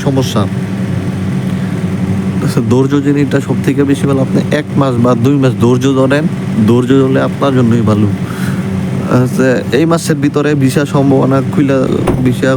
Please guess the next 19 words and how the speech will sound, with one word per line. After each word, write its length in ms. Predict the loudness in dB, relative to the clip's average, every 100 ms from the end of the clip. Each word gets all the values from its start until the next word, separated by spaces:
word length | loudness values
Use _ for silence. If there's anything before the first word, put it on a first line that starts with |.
| -2
খুইলা 200 | -2 0
দেওয়ার 160 | 0 0
সম্ভাবনা 360 | 0 0 0 0 -2 -2 -2
আপনার 260 | 0 0 0
হান্ড্রেড 260 | 0 0 0
পার্সেন্টই 360 | -2 0 0 2 0
আছে। 180 | 0 0 -2 -2 -2 -2 -4 -4 -2
তো 100 | 0 2 2 0 -2 -2 0
ওইটা 160 | 2 0
আর 60 | 0
কি 80 | 0 0 -2
এখনও 260 | 0 2 2 2
লিখিতভাবে 540 | 0 0 0 0 0 0
কেউ 120 | 0 0
চুক্তি 260 | 0 0 0 0
করে 160 | 0 0
নাই 120 | 0 2
যে 100 | 2 0 0 -4 -4 -4 -4 -4 -2
সরকার 300 | -2 0